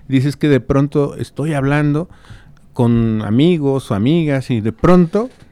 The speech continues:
no sé cómo", dice, "pero mi esposa sabe de lo que estoy hablando y ya me da miedo", le digo. Le digo, "No, pues es que <laughs> realmente", le digo, "sí lo están espiando, realmente sí está teniendo, eh, están teniendo acceso a sus conversaciones". Y, y es que luego, dice, "mando,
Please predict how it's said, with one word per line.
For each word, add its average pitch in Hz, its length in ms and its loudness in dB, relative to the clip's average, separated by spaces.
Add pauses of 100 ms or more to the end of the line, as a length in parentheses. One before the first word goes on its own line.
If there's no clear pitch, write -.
no 143 160 4
sé 180 160 -2
cómo", 208 380 2
dice, 220 240 0
"pero 143 380 0
mi 131 100 0
esposa 135 360 -6
sabe 147 280 -4
de 151 60 0
lo 123 120 -2
que - 80 -16
estoy 151 180 -6
hablando 151 480 -4 (420)
y 139 140 4
ya 127 120 0
me 147 120 0
da 151 100 2
miedo", 151 380 2
le 170 100 0
digo. 170 280 -2
Le 127 120 -2
digo, 131 140 2
"No, 131 260 0
pues 135 140 -2
es 127 120 0
que 147 220 4
<laughs> 135 460 6
realmente", 165 120 4
le 151 100 4
digo, 147 160 0 (320)
"sí - 160 2
lo 156 100 4
están 156 240 2
espiando, 131 680 2
realmente 139 540 0
sí 135 200 0
está 131 440 -2
teniendo, 120 540 0 (420)
eh, 107 480 -2
están 120 300 -4
teniendo 139 300 0
acceso 127 300 -4
a 120 40 -2
sus 123 140 -8
conversaciones". 117 840 -4
Y, 156 120 0
y 147 140 0
es 165 100 0
que 208 120 -4
luego, 190 260 2
dice, 143 460 -2
"mando, 160 380 0